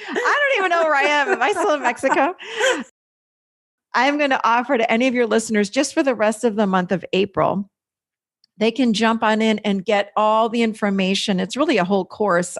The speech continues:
Speaker 1: on how do you learn how to believe in yourself. So it's a, it's a live one-hour lecture, which is, everything has been recorded thus far. We have a live Q and A. I work with two people a month and I show you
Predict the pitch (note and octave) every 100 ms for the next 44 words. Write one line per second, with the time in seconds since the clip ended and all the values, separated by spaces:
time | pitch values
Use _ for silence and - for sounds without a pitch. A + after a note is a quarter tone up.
0 | - F#3 F3 F3+ - - - B3+ A#3+ B3+
1 | C4 A3+ A3 G3+ G3+ F3+ F#3 F#3 F3+ E3+
2 | - - - F3 E3+ F#3 D#3+ - F#3 G#3
3 | E3+ - _ _ _ - G#3+ G#3+ F#3+ D#3+
4 | D#3 D#3+ F3 D#3+ D#3+ - - - A3 -
5 | - G#3+ G3+ F#3+ F#3 F#3+ E3+ - B3 C#4
6 | A#3+ G3+ F#3 F#3 F#3+ - E3 G3 F#3+ -
7 | F3+ F3 E3 E3 D#3+ - E3 D#3+ E3+ F3
8 | E3+ E3 E3 - - E3 E3 G#3+ G#3+ G#3+
9 | - - - F#3+ F#3+ G3 G3+ G3 F#3 -
10 | A3 A3 - F#3 F3 F3 F#3+ F#3 E3+ E3
11 | - - F3 G3 G3 G3+